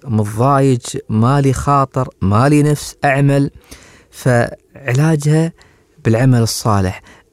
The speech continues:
"ألا بذكر الله تطمئن القلوب". "اذكروني أذكركم"، مثل ما قال الله سبحانه وتعالى. تذكر الله،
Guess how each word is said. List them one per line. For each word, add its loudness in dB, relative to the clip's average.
"ألا 2
بذكر -2
الله -2
تطمئن 0
القلوب". 2
"اذكروني 0
أذكركم"، -2
مثل -2
ما 0
قال 0
الله 0
سبحانه -4
وتعالى. 0
تذكر -4
الله، 0